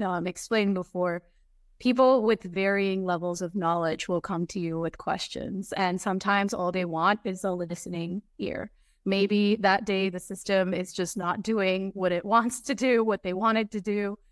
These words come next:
and they're frustrated, and that's understandable.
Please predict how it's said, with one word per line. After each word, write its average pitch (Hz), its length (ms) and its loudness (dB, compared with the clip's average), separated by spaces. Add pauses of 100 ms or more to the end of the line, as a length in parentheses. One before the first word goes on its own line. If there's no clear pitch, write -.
(180)
and 226 140 4
they're 254 100 4
frustrated, 233 600 2
and 190 220 0
that's 208 180 2
understandable. 220 800 -2